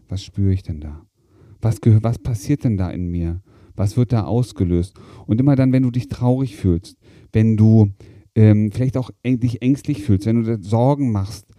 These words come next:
ja, dann bist du nicht mehr du. Denn du kommst manchmal auch in so eine Situation, dass du vielleicht auch gar nicht so richtig weißt, was soll ich jetzt eigentlich tun? Was ist jetzt der richtige Weg? Und dann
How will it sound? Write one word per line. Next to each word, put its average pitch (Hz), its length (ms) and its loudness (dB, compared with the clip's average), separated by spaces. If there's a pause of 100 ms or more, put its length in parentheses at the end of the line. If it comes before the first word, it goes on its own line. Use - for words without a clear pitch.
(280)
ja, 101 220 2
dann 110 300 -2
bist 131 300 -4
du 165 280 0 (340)
nicht 110 200 -6
mehr 123 200 0
du. 113 500 -4 (640)
Denn 98 100 -2
du 104 100 0
kommst 147 360 -4
manchmal 139 280 -2
auch 123 160 -6
in 123 240 -2
so 107 140 -10
eine 110 80 -6
Situation, 127 600 -2
dass 127 160 -4
du 127 200 -2 (200)
vielleicht 139 260 -6
auch 127 140 -4
gar 127 160 -4
nicht 127 300 -4
so 120 140 -4
richtig 135 280 -6
weißt, 135 200 -6
was 123 200 -6
soll 156 180 2
ich 165 140 -4
jetzt 123 180 -4
eigentlich 95 240 -6
tun? 107 140 -6
Was 117 160 -6
ist 135 140 -8
jetzt - 260 -8
der 123 120 -2
richtige 131 460 -8
Weg? 135 320 -4 (1400)
Und 92 120 -4
dann 131 240 2